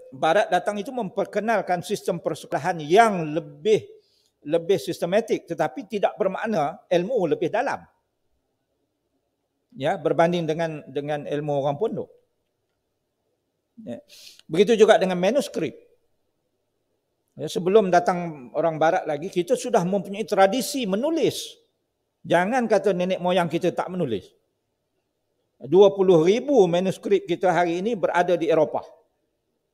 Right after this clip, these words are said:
dan di seluruh dunia. Dua puluh ribu naskah. Ya, di Leiden University saja puluhan ribu. Ya, ada di sana. Siapa yang tulis itu kalau bukan nenek moyang kita?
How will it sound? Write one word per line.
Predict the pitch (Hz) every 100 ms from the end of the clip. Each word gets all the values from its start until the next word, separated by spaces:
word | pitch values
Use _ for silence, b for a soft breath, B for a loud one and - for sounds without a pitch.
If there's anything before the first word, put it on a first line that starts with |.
| _ -
dan | 170
di | 160
seluruh | 156 156 151 123
dunia. | 131 107 80 _ _ _ _ _ _ _ _
Dua | - 143 220 220
puluh | 220 208 180
ribu | 180 165
naskah. | 147 - 131 - _ _ _ _ _ _ _ _ _ _ - - -
Ya, | 147 185
di | 135 147 151
Leiden | 202 208 202
University | 190 185 190 220 180
saja | 185 208
puluhan | 214 190 180 175
ribu. | 151 151 113 87 _ _ _ _ _ _ _ _ _ _ _ _ _ _ -
Ya, | -
ada | - 160 156
di | 143
sana. | 131 110 90 _ _ _ _ _ _ _ _ _ _ _ _ _ _ _ _ -
Siapa | 214 226 285
yang | 240
tulis | 233 233 226
itu | 180 -
kalau | 226 185
bukan | 156 175
nenek | 160 156
moyang | 139 131 107 101
kita? | -